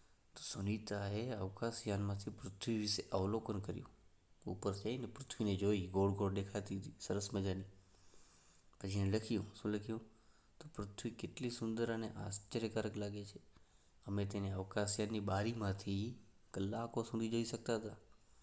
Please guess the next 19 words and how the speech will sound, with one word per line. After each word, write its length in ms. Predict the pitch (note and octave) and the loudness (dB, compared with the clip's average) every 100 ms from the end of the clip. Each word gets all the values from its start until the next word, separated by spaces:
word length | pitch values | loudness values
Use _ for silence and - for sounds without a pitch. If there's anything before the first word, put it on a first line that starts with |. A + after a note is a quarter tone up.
| - - - - - - | -20 -20 -20 -20 -20 -4
અમે 140 | G#2 | -2
પૃથ્વીનો 520 | G#2 G2+ G2 - G2+ G2 | 0 0 -2 -4 -2 -2
ગોળ 280 | - G2 | 2 2
આકાર 360 | F#2+ G2 - G#2 | 2 -2 0 2
જોઈ 180 | G#2 G#2 | 2 0
શકતા 420 | G#2 G2+ - G2 | 0 -4 -4 -4
હતા. 220 | G2 - - - - - - - - - - - - - - - - - - - D3+ | -4 -10 -14 -20 -20 -20 -20 -20 -20 -20 -20 -20 -20 -20 -20 -20 -20 -20 -20 -16 -8
બરોબર? 340 | A#2 C3+ A2 G2 - - - - - - - - | -4 -2 -2 -4 -12 -20 -20 -20 -20 -20 -12 0
<clears throat> 140 | - - - - - - - - - - - - - - - - - | 2 2 -4 -12 -18 -20 -20 -20 -20 -20 -20 -20 -20 -20 -20 -10 -4
ચાલો, 160 | G2+ | -2
હવે 200 | F#2+ G#2 | 0 0
અહીંયા 260 | A2 G#2+ A2 | -2 -2 -4
છે 380 | - B2 A#2+ C3 - - - - - - - - - - - - - - - | -8 -8 -8 -8 -14 -20 -20 -20 -20 -20 -20 -20 -20 -20 -20 -20 -14 -14 -8
પૃથ્વીના 380 | A2 G2+ C#3 C3+ | -8 -2 0 0
ફોટોગ્રાફને 640 | - B2 B2+ A#2+ A#2+ G#2 | 0 2 4 2 2 -2
જુઓ. 220 | G2+ G2 F#2+ - - - - - - - | 0 -2 -4 -10 -20 -20 -20 -20 -10 -4
દેખાય 300 | G#2 A2+ A2 | -4 -2 -2
છે 60 | |
અહીંયા? 260 | A2+ A#2 | -2 -2